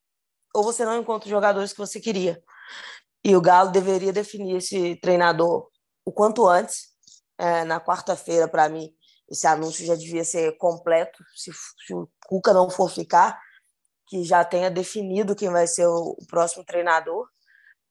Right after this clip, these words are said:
pra ter esse tempo antes da pré-temporada para as contratações e começar a pré-temporada com todo o elenco possível, né, digamos assim, pra,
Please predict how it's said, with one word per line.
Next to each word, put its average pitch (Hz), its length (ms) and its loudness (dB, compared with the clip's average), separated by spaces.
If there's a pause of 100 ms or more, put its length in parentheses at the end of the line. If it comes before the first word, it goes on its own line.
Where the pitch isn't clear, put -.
(340)
pra 240 220 6
ter 254 360 4
esse - 360 -8
tempo 262 640 -2
antes 254 280 2
da 233 120 4
pré-temporada 220 800 2
para 262 200 0
as 311 120 -4
contratações 220 800 -4 (320)
e 208 60 -12
começar 233 480 2
a 269 60 4
pré-temporada 240 800 2
com 233 320 -10
todo 285 260 -2
o 277 60 0
elenco 226 420 -4 (720)
possível, 190 640 -2
né, 190 140 0
digamos 175 340 -2
assim, 208 340 -6 (540)
pra, 185 680 6